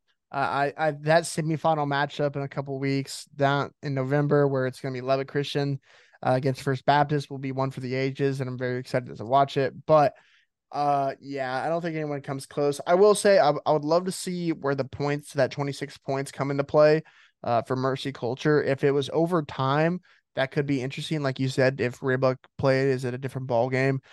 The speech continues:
But if it's, like, a thing where it's, like, fifty, if there was fifty to nothing and then they put in the J V guys type of thing, it's a little different ball, different,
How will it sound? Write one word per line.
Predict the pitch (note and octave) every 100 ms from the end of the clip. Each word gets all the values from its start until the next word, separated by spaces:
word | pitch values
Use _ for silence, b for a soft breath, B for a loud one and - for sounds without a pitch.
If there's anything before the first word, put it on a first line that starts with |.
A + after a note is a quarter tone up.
| b
But | D3 C3+
if | C#3
it's, | C#3
like, | C#3 C3
a |
thing | C3 C3+ C3+
where | C3 B2
it's, | B2
like, | B2
fifty, | - C#3+ - -
if | C#3 C3
there | C#3 C3+
was | C3
fifty | - D3 C#3+
to | C#3
nothing | C3 C3+ C#3+ C#3 C#3
and | C3
then | C3 B2
they | B2
put | B2+ C3
in | B2+
the |
J | C#3 B2+
V | B2+ B2+
guys | C#3 C#3 C#3+
type | D3
of | C#3+
thing, | D3+ D#3 D#3 _ _
it's |
a | F#3+
little | F#3+
different | D#3 C#3+ C3
ball, | B2+ B2 - _ C#3+ C#3
different, | D3+ C#3+ C#3